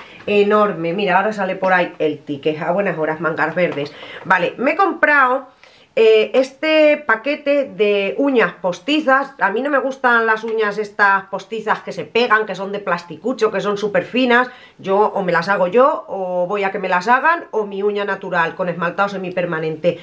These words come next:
Pero las he visto muy monas. Me falta una semanita para ir a hacérmelas a la manicurista antes de Navidad. Me tengo que quitar estas que las tengo feas, no lo siguiente, y alguna se me ha partido. Y las he visto y he dicho,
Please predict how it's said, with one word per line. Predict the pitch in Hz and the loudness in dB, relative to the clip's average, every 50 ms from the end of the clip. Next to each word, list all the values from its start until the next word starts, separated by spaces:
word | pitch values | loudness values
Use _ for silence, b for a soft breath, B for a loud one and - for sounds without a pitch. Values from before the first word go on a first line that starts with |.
| B B B B B B B | B B B B B B B
Pero | - 262 254 254 | 4 4 4 4
las | 226 226 226 247 | 4 2 2 2
he | 294 302 | 0 0
visto | 330 330 302 - 359 339 | -2 -6 -6 -4 -4 -2
muy | 311 311 294 240 | -2 -2 -2 0
monas. | 208 190 180 156 143 143 - B B B B B B B B B | -2 -2 -2 -2 -4 -6 -10 B B B B B B B B B
Me | - 233 233 220 | 0 2 4 4
falta | 214 220 247 254 269 294 302 - - 320 339 339 339 339 339 - - - | 4 4 2 2 2 2 -2 0 2 4 4 4 4 2 2 0 -2 -4
una | 277 285 285 302 302 | -4 -2 0 0 0
semanita | 302 302 277 277 254 262 269 269 269 - 302 302 302 | 0 -2 -2 0 0 0 -2 -4 0 2 2 2 2
para | - 233 214 202 208 | 0 0 0 0 -2
ir | 233 254 269 | -2 -2 -2
a | |
hacérmelas | 262 254 - 240 247 254 254 262 262 269 269 262 - - | -4 -4 -4 -4 -4 -2 -2 -2 0 2 2 2 0 -2
a | 226 208 208 202 202 196 190 190 190 | -4 -4 -2 -2 0 0 0 0 0
la | 196 202 196 | -2 -2 -4
manicurista | 196 196 196 202 196 - 202 233 262 269 - - 302 302 262 - | -4 -4 -6 -6 -8 -10 -8 -6 -6 -6 -2 0 2 2 2 2
antes | - 226 240 247 - 285 285 247 | -2 -4 -4 -4 -4 -6 -6 -4
de | - 226 | -4 -4
Navidad. | 220 190 175 165 165 156 160 180 165 160 - b b b b b b b b b b b _ - | -2 -2 -4 -4 -6 -4 -2 0 0 0 -2 b b b b b b b b b b b _ -2
Me | 208 | 2
tengo | 254 262 269 311 320 | 2 4 4 2 2
que | 311 262 | 0 -2
quitar | 233 262 269 277 269 254 | -4 -2 0 2 2 2
estas | 262 262 - 277 - | 0 0 -4 -4 -4
que | - | -2
las | 240 214 190 - | -4 -4 -4 -2
tengo | - 240 262 262 269 262 | -2 0 2 2 2 0
feas, | - - 240 247 254 233 208 | 0 0 0 2 2 2 0
no | 208 220 233 | -2 -2 0
lo | 247 254 - | 0 0 -2
siguiente, | 202 214 180 214 226 226 240 262 | -4 -4 -2 -2 -2 0 0 0
y | 247 214 | 2 2
alguna | 196 190 185 208 226 - 262 269 262 - | 0 0 0 -2 0 2 2 2 2 -2
se | - - 202 196 | -6 -12 -10 -6
me | 208 220 | -2 -2
ha | 226 220 | -2 0
partido. | 220 196 175 - - 185 175 165 170 156 - | -2 -2 -2 -4 -8 -12 -10 -8 -8 -8 -8
Y | - 196 | -8 -6
las | 175 180 202 262 | -4 -2 0 0
he | 294 | -2
visto | 233 240 233 226 - - 254 | -2 -4 -6 -4 0 0 0
y | 240 190 190 | 2 0 -2
he | 185 | -6
dicho, | 160 170 170 - - 175 B | -6 -8 -10 -8 -6 -6 B